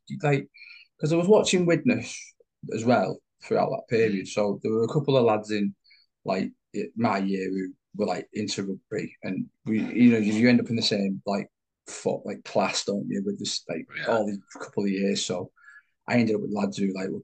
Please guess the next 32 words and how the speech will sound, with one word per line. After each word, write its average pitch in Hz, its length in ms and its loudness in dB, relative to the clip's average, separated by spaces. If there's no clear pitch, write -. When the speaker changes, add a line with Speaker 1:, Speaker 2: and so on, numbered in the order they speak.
Speaker 1:
playing 95 300 0
rugby 95 320 -4
or 92 200 -6
things 95 200 -8
like - 100 -10
that. - 100 -12
"Did 101 100 -4
you 101 80 -2
watch 104 260 0
that?" 98 260 -6
"Yeah." 98 300 0
And 95 280 -8
so, 98 340 -4
you 98 80 -2
know, 98 80 -2
they 117 160 6
might 110 120 2
have 107 80 -2
been 101 100 0
the 98 80 0
better 107 240 0
rugby 104 280 -6
players, 95 360 -8
but 104 140 -4
I 95 140 -2
could 98 160 -8
interact 98 420 -6
with 95 120 -6
them 101 180 0
that - 220 -4
way, 101 180 0
or, 92 340 -4